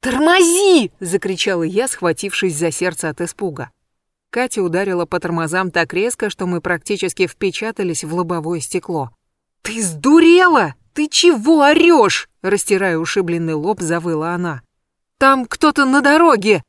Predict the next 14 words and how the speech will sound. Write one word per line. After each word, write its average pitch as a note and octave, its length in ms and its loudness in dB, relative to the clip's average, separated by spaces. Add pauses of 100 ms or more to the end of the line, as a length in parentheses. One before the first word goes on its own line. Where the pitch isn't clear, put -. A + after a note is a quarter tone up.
(140)
Не G3+ 120 -2
обращая F#3+ 460 -2
внимания F3 480 -2
на E3+ 160 -4
ругань, G3+ 400 0
я E3 160 -4
продолжала F3+ 680 -4
вглядываться F3 640 -6
сквозь F3 300 -6
туман F3+ 380 -4
и D#3 40 -6
дождь E3+ 320 -8
в D#3+ 80 -10
дорогу. D#3+ 480 -6